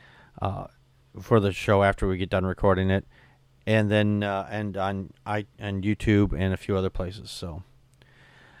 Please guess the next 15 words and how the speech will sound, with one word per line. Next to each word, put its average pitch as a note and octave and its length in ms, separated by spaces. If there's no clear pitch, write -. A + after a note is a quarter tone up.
with A2+ 160
that, C#3+ 540
uh, C#3 420
we C3+ 260
will F3 380
s-, - 580
uh, C#3 400
you'll C#3 140
be D3 140
seeing E3+ 260
us, E3 220
uh, C#3+ 420
on, C3+ 360
uh, C#3 140
YouTube. C3 520